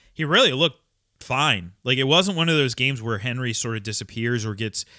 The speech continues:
completely bottled up and goes twenty for sixty. Like, he looked fine. And that's a really good run defense he was up against.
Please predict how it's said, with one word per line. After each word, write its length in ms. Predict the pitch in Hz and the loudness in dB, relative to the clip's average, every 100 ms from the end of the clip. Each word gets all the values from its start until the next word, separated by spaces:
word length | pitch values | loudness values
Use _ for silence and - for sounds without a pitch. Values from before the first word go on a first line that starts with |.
| - - | -20 -8
completely 460 | 139 139 131 131 | -4 -2 -2 -4
bottled 360 | 117 113 110 110 | 0 0 0 0
up 180 | 110 120 | 0 -2
and 100 | 107 | -4
goes 220 | 110 104 | -4 -4
twenty 360 | - 117 113 107 | -8 -6 -6 -6
for 160 | 113 | -8
sixty. 540 | - 107 - - 120 113 | -8 -6 -6 -4 -4 -4
Like, 220 | 107 - | -6 -6
he 100 | 160 | -8
looked 180 | 196 - | -8 -6
fine. 300 | 135 123 - _ _ | -6 -6 -8 _ _
And 160 | 110 110 | -8 -2
that's 200 | 127 - | -2 -2
a 60 | 135 | -2
really 220 | 127 117 | -2 -4
good 140 | 107 | -4
run 180 | 107 107 | -4 -4
defense 340 | 95 90 87 | -6 -10 -10
he 80 | - | -10
was 160 | 90 92 | -12 -12
up 140 | 90 | -14
against. 340 | 76 65 - | -16 -16 -16